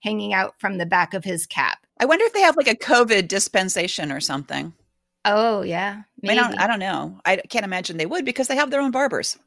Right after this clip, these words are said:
Speaker 1: Yeah, or maybe just it's Cole and he gets to do what he wants. Maybe, like, the facial hair is the hard line and his curls weren't that long, but they were nowhere as n-,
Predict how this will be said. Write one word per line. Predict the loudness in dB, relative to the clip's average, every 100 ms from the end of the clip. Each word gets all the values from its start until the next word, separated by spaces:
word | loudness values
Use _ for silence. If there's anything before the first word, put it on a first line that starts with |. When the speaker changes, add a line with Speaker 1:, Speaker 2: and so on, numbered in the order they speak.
| _ -4
Speaker 1:
Yeah, | -2 0
or | 0
maybe | 2 2 2 -2
just | -2 -4 -4 -6
it's | -6 -6
Cole | -10 -10 -10 -18 _
and | -4 -2 -4 -8 -12 -14
he | -12 -6
gets | -4 -4 -6
to | -8
do | -6 -4 -4
what | -2 0
he | 0
wants. | 4 4 4 0 -2
Maybe, | 0 2 2
like, | 2 0
the | -4
facial | -2 0 0 0 -2
hair | 2 4 6
is | 4 0 -2
the | -2
hard | 2 2 2
line | 0 0 0 -2
and | -4
his | -4
curls | -2 0 0 0
weren't | -2 2
that | 2 2
long, | 0 -2
but | -4 -2
they | 0
were | 0
nowhere | 0 2 4 4 4 2
as | 0 -4
n-, | -4 -6